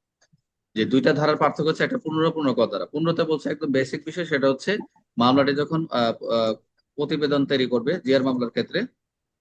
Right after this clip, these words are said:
আদালতে জিআর মামলার ক্ষেত্রে, আর হলো সিআর মামলার ক্ষেত্রে অনুসন্ধান করতে। কিন্তু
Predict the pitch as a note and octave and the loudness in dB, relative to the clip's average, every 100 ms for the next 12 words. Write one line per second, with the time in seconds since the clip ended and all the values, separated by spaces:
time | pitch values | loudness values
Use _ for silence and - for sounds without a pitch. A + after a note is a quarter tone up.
0 | - C3+ C3+ B2+ B2 C3+ C3+ C3 B2+ B2 | -4 2 2 2 2 4 4 2 0 -2
1 | B2 D3 A#2+ A#2 A#2+ D3+ D3 D3 C#3 C3+ | -4 -2 -2 -4 -4 -2 -2 -2 -6 -4
2 | D3 D3 C#3+ G#2+ G2+ _ G2+ - C3 - | -4 -4 -4 -8 -12 _ -10 -4 -4 -2
3 | A#3+ | -4